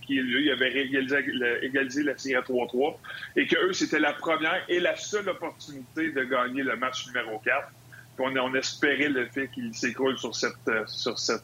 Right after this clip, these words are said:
euh, sur ce fait-là. C'est un match ultimement qu'ils ont gagné deux à un. C'est un match très serré. Mais, euh, c'est pas nécessairement un match qui, euh, qui est très facile à gagner, le numéro quatre, donc.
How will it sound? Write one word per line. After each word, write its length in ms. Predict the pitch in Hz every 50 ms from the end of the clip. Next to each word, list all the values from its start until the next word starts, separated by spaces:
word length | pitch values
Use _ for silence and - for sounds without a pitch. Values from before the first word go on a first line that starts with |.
| - - -
euh, 220 | 113 110 110 107 -
sur 180 | - - -
ce 140 | - - 131 113 - - - -
fait-là. 460 | 151 135 127 123 117 117 120 131 147 - - - - - -
C'est 120 | - -
un 80 | 131 131
match 240 | 135 143 139 - 147
ultimement 420 | 143 139 - 143 135 131 143 147 139
qu'ils 220 | - 131 123 120 127
ont 80 | 127
gagné 320 | 127 131 123 123 127 135 127
deux 180 | 120 135 131
à 200 | 123 110 113 113
un. 80 | 123 135 - -
C'est 60 | - 123
un 40 |
match 220 | 120 127 123 - -
très 160 | 123 123 120
serré. 380 | 110 - 123 107 101 104 120 - - - - - - - - - - - - -
Mais, 320 | 113 110 110 110 110 110 107
euh, 240 | 107 107 104 104 104 101
c'est 280 | - - 127 117 - -
pas 120 | 147 147
nécessairement 460 | 139 135 123 - - 127 113 123 127
un 240 | 127 127 123 120 117
match 260 | 120 123 127 - - - -
qui, 280 | 123 117 113 110 107 104
euh, 140 | 104 101 101 -
qui 60 | - 113
est 60 | 107
très 180 | - 117 107
facile 380 | 107 - 110 107 - - 113 104
à 80 | 104 104
gagner, 260 | 107 101 104 104 107
le 60 | 107
numéro 300 | 107 107 104 101 104 104
quatre, 260 | 101 - - - - - -
donc. 120 | - -